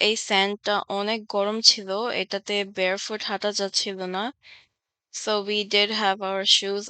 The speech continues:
on, and we were still walking with the shoes। স্যান্ডে জুতা পরে হাঁটা যায় না, কিন্তু অনেকগুলো শেলস ভাঙা আছে, তাই শুজ পরেই হাঁটতে হয়েছে।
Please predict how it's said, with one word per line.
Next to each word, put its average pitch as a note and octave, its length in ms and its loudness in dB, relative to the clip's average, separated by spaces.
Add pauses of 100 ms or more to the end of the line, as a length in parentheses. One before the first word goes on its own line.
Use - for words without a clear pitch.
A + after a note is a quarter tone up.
on, F3+ 400 0
and F3+ 440 0
we F3+ 140 -4
were F3+ 160 -4
still G3 340 -4
walking F#3+ 360 -2
with F#3+ 160 -6
the F#3+ 100 -4
shoes। G3 420 -2 (1400)
স্যান্ডে G#3+ 480 2
জুতা G#3+ 220 0 (100)
পরে A3 240 2
হাঁটা G#3 280 0
যায় F#3+ 200 4
না, G3+ 60 2 (120)
কিন্তু G3+ 300 -4 (260)
অনেকগুলো A3 400 -2 (140)
শেলস G3+ 400 0 (180)
ভাঙা G3 280 0 (100)
আছে, G3+ 300 -2 (640)
তাই F#3+ 220 6 (160)
শুজ G3+ 220 -4 (120)
পরেই G3+ 360 0
হাঁটতে G3 340 -4
হয়েছে। G3 340 -2